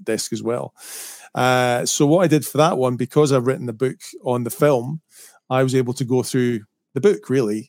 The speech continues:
and sort of pick out the bits that I wanted to keep in, because it's a huge <clears throat> task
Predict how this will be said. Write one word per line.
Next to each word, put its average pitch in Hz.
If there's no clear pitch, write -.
and 117
sort -
of -
pick -
out 127
the 127
bits 123
that 123
I 123
wanted 117
to -
keep -
in, 120
because 156
it's 175
a 170
huge -
<clears throat> -
task 151